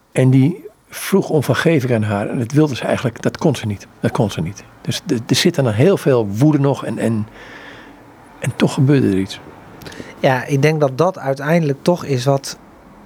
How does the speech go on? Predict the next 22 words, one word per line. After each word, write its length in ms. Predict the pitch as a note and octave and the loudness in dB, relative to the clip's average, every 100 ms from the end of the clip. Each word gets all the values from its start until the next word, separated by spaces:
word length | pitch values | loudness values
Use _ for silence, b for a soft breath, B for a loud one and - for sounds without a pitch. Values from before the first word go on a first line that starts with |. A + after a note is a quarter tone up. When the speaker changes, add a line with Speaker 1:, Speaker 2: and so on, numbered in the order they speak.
| - - | -20 -12
Speaker 2:
genade 580 | - - C#3+ E3+ E3 A2+ | -4 0 2 0 -2 -6
doet. 400 | A2 G2+ - - - - | -8 -8 -12 -12 -12 -2
En 220 | C3 B2+ | 0 2
dat 320 | C#3+ C#3 - | 2 0 -8
bedoel 200 | - D3+ | 0 2
ik 120 | D3 | 4
niet 280 | C#3+ E3 - | 4 2 2
makkelijk, 560 | C3+ D3 E3+ G#2+ D#3 - | 0 0 0 -8 -8 -6
alsof 400 | A#2 - C3 B2 | -8 -2 -2 -2
genade 380 | C3+ B2 B2 A#2 | -2 2 2 0
alles 540 | B2 B2 - - - - | 0 -2 -2 -6 -10 -2
oplost. 640 | D#3 C#3+ A2 F#3+ - - - B B B B B B B B B B | -2 0 0 -2 -4 -12 -18 B B B B B B B B B B
Maar 180 | C3 | -2
als 160 | C#3 - | -2 -2
je 80 | D3 | 0
zelf 580 | E3+ G3+ E3+ - - - - | 2 2 0 -8 -18 -20 -14
ziet 720 | - C3 G3+ - - - - - - | -2 2 2 2 -6 -10 -14 -20 -16
dat 260 | - C#3+ C#3+ | -2 0 0
God 240 | - F#3+ | -4 -2
je 200 | - C#3+ C3+ | 2 2 0
genadig 500 | - D3 E3 F3+ - | 0 2 2 2 -2
is, 500 | G#2 F3+ - - | -4 -6 -8 -14